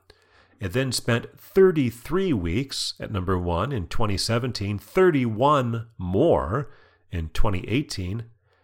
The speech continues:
only five in twenty nineteen, and only four in twenty twenty, once in February,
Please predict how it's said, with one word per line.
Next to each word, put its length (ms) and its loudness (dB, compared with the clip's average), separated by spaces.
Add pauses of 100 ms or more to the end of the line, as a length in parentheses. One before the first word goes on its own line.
(460)
only 260 2
five 920 4
in 160 -4
twenty 280 -2
nineteen, 560 -4
and 420 -6 (300)
only 320 0
four 680 -2 (360)
in 200 -4
twenty 340 -2
twenty, 400 -4
once 400 -4
in 80 -6
February, 680 2